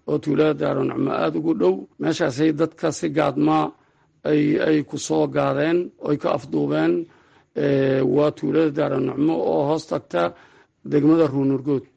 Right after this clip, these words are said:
Waa dad, eh, carruur iyo haween iyo dad waayeela intaba.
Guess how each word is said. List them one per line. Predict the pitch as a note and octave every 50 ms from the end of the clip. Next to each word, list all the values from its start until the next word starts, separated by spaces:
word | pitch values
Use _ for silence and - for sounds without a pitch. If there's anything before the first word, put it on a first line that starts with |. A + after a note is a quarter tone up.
| - - - - - - - -
Waa | - D3 D#3 D#3+ D#3+ D3
dad, | D3 D3+ F#3 F#3+ F3 - -
eh, | - - E3 D3+ C#3+ C#3+ C#3+ C#3 C#3
carruur | C#3 C3+ A#2+ C#3 D#3 E3 E3+ F3 E3 F3+ F#3+ E3+
iyo | D#3+ D#3 D#3 D3+
haween | C#3 C#3 C#3 C#3 C#3+ D#3 E3+ E3+ F3 F3+ F3 - - - - - _ -
iyo | D#3 D#3 D#3+
dad | D3+ E3 D#3
waayeela | D#3 D#3 D3+ D3+ D#3+ E3 D#3+ D#3 -
intaba. | F3 F3 F3 E3+ - E3+ D#3+ F3 F3+ F#3